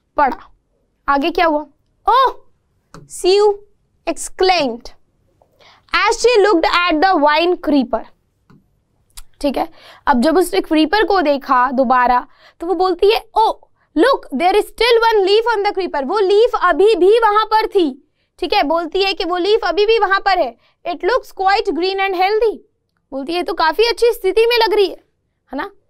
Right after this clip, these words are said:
कल इतना तूफान आया, गिर जानी चाहिए थी, पर ये अभी भी वहां पर है। "And it looks quite healthy। In spite of the storm and the fierce winds, it didn't fall।" कि भैया इतना तूफान आया, आंधी तूफान आया, इतना भयंकर तूफान था,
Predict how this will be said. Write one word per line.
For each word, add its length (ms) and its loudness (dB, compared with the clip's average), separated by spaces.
कल 180 2
इतना 220 0
तूफान 480 0
आया, 400 0
गिर 200 -4
जानी 280 0
चाहिए 180 -6
थी, 140 0
पर 200 -2
ये 120 -4
अभी 260 -2
भी 140 2
वहां 220 -2
पर 180 -6
है। 280 0
"And 60 -10
it 320 -10
looks 240 -4
quite 460 0
healthy। 300 0
In 60 -4
spite 320 0
of 100 -2
the 280 -6
storm 440 -4
and 160 -4
the 60 -10
fierce 520 -2
winds, 400 -6
it 100 -6
didn't 320 -10
fall।" 320 -2
कि 80 -6
भैया 260 -2
इतना 320 -4
तूफान 460 -2
आया, 280 0
आंधी 400 0
तूफान 360 -2
आया, 180 -6
इतना 220 -2
भयंकर 640 -4
तूफान 420 -4
था, 260 -6